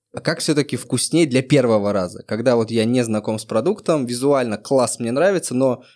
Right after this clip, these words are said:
я стою, и мне ваш, э, там, повар, э, сотрудник говорит: «На чем? Булгур,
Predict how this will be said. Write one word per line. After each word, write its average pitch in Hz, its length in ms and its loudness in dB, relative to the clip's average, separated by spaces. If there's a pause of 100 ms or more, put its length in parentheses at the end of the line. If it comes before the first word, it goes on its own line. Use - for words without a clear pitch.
(120)
я 135 180 2
стою, 180 420 -2
и 139 80 -2
мне 131 260 -2
ваш, 113 400 -4
э, 110 80 -2
там, 95 200 -8
повар, 156 440 2 (400)
э, 113 60 -10
сотрудник 139 480 0
говорит: 113 420 0 (220)
«На 120 180 0
чем? 113 440 0 (220)
Булгур, 151 680 0